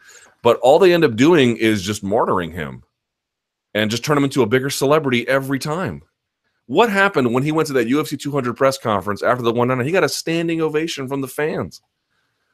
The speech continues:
<laughs> Like, what is it you think you're doing? You're, I mean, I'm not saying you're helping him exactly, 'cause I'm sure he wanted to be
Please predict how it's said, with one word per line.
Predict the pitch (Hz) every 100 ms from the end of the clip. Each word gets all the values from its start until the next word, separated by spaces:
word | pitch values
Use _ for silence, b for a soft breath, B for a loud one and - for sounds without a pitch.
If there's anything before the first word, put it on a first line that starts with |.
| _ -
<laughs> | 139 359
Like, | 190 - - _ B B B B B
what | 127 190
is | 208
it | 185
you | 185 175
think | 185 165
you're | 160
doing? | 127 180 160 104 85 - _
You're, | 117 127 85
I | 113
mean, | 139 139
I'm |
not | 156 139
saying | 156 131
you're | 104
helping | 104 135 143 135
him | 127
exactly, | 104 98 113 156 160 117
'cause | 110 101
I'm | 101 107
sure | - 135
he | 123
wanted | 107 120 117
to | 110
be | 87 131 123